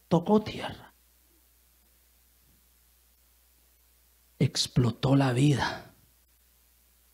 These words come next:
porque Jesús contenía toda la vida y la salvación de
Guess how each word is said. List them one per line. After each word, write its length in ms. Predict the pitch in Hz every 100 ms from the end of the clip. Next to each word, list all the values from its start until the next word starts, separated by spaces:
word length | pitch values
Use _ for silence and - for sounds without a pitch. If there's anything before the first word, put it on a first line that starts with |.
| _ _ _ _ _ _ _ _ _ _ _
porque 480 | - 120 113 - 120
Jesús 560 | 104 110 101 - 147 -
contenía 880 | - 147 139 131 117 135 147 151 -
toda 300 | 143 143 156
la 180 | 143 113
vida 340 | 123 151 147
y 60 | 139
la 120 | 123
salvación 720 | - 117 110 113 - 135 143 139
de 200 | 123